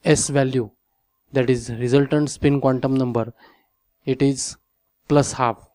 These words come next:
because there is only one unpaired electron spinning along the clockwise direction. And multiplicity, that is two S plus one. Now when we substitute the value of S as half, then two into half,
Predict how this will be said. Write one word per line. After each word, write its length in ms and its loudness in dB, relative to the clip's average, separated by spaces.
because 260 -4
there 120 -2
is 80 -4
only 320 -2
one 340 -2
unpaired 360 -6
electron 340 -4
spinning 400 -6
along 280 -4
the 140 -2
clockwise 440 4
direction. 580 -4
And 460 -6
multiplicity, 720 -2
that 160 -4
is 100 -6
two 160 -6
S 160 0
plus 320 -6
one. 300 -4
Now 60 -8
when 260 -4
we 120 -2
substitute 680 -6
the 100 -2
value 320 -2
of 100 -2
S 320 -8
as 380 -10
half, 540 -2
then 220 -6
two 140 0
into 260 -4
half, 220 -4